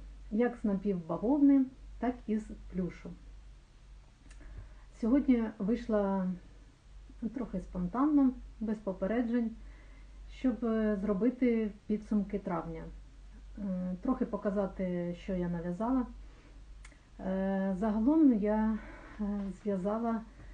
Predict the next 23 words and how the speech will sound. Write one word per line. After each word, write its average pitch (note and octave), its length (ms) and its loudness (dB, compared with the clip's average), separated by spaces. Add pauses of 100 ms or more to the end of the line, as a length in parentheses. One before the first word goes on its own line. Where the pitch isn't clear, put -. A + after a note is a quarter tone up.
(180)
за G#3 180 0
місяць A3+ 440 4 (360)
тридцять - 340 -2
одну G3 320 2
іграшку. F3 580 -4 (1500)
Е, F#3+ 340 0
дякую, G3 420 0
що F#3 120 -4
доєднуєтесь. G#3 680 2
Напишіть, A3 360 4
будь G3+ 140 0
ласка, G3 300 2
мене F#3+ 500 2 (460)
нормально G#3+ 460 6
чути G3 380 0
і F#3+ 40 4
видно. F3 380 -2 (2750)
Е, B3 40 0 (2000)
в - 40 -20
цьому D4 260 10
місяці C4 360 4
я A3 160 2
зв'язала G#3 600 -2